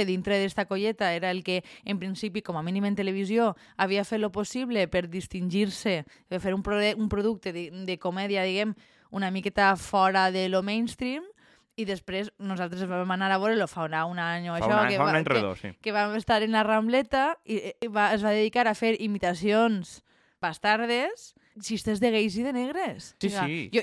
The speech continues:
Speaker 1: jo, de fet, no el coneixia massa, vaig arribar per, per la vostra recomanació, i quan vaig veure el, el, el, l'humor que, que gastava, dic, «Hòstia».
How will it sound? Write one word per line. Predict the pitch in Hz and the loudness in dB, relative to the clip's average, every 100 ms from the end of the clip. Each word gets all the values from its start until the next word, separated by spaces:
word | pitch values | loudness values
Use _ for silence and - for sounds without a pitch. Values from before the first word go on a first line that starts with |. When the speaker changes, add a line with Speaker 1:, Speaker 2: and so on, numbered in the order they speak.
| 226 | 2
Speaker 1:
jo, | 247 | 4
de | 285 | 4
fet, | 254 339 - | 2 -2 -4
no | 240 214 | -2 0
el | 220 | 0
coneixia | 202 240 240 240 | 2 0 0 -2
massa, | 240 294 349 262 175 | -2 -4 -2 -4 -2
vaig | 185 180 | -6 -6
arribar | 202 208 233 247 | -4 0 0 0
per, | 214 170 151 | -6 -8 -8
per | 170 165 151 | -6 -6 -6
la | 165 160 | -6 -4
vostra | 180 196 | -4 -6
recomanació, | 190 190 202 202 208 247 381 - - - - | -4 -2 0 0 2 0 0 -8 -20 -20 -16
i | - | -6
quan | 220 190 | -4 -2
vaig | 170 185 | -4 -8
veure | 185 190 202 208 | -8 -2 2 2
el, | 214 214 | 0 0
el, | 226 | 0
el, | 214 226 220 220 208 - _ - 233 | 0 0 0 -2 -4 -8 _ 2 6
l'humor | 233 226 226 240 240 | 6 8 10 8 8
que, | 247 226 | 2 -2
que | 202 | -2
gastava, | 214 220 233 240 302 | -4 -4 -2 -2 -2
dic, | 254 | -2
«Hòstia». | 180 - 294 349 | -6 -8 -10 -10